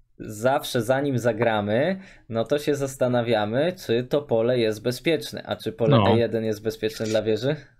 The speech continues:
Speaker 2: Nie za bardzo, więc tu za dużo ruchów musiałoby zostać przeprowadzone, żeby to zabezpieczyć. Już by się pewnie
Speaker 1: Dokładnie, więc,
Speaker 2: zorientował,
Speaker 1: więc nie da
Speaker 2: jak
Speaker 1: rady.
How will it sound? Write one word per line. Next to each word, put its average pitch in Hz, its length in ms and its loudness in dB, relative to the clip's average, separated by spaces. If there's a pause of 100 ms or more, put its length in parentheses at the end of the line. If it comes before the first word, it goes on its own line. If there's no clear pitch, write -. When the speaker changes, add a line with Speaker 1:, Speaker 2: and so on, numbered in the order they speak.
(240)
Speaker 2:
Nie 165 100 2
za 151 80 2
bardzo, 120 360 4
więc 101 240 2
tu 120 60 -2
za 120 120 4
dużo 127 220 4
ruchów 131 280 0
musiałoby 110 380 0
zostać 101 300 -2
przeprowadzone, 110 600 2
żeby 104 180 -2
to - 120 -4
zabezpieczyć. 101 600 0
Już 101 260 2
by 107 60 2
się 123 120 2
pewnie 107 200 2
Speaker 1:
Dokładnie, 104 200 -2
więc, 107 120 -2
Speaker 2:
zorientował, - 320 -8
Speaker 1:
więc 175 180 -4
nie 175 140 0
da 160 80 2
Speaker 2:
jak 151 80 4
Speaker 1:
rady. 110 180 0